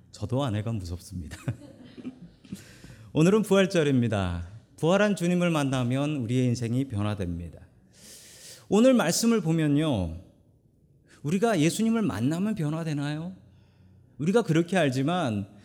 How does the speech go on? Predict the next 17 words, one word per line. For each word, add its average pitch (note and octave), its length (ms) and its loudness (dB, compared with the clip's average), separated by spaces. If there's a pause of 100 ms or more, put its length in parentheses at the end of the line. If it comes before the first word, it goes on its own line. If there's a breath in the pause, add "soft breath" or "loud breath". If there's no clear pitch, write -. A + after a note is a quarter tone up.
(120)
그렇지 G3+ 300 0
않습니다. D#3+ 520 2
성경에 F#3 420 0
나와요. C3+ 440 0
예수님을 F3 460 0
만나면 D3 460 0
변화되는 C3 500 -2
것이 B2 220 -4
아닙니다. A2 560 -2 (1600 soft breath)
예수님의 A3 420 4
제자들 F3+ 380 2
보세요. G2+ 420 0 (380)
삼 A#3+ 260 2
년이나 G#3+ 340 6
따라다니고도 D3 640 2 (300)
배신하고 C3+ 640 4
도망가고. A2 640 0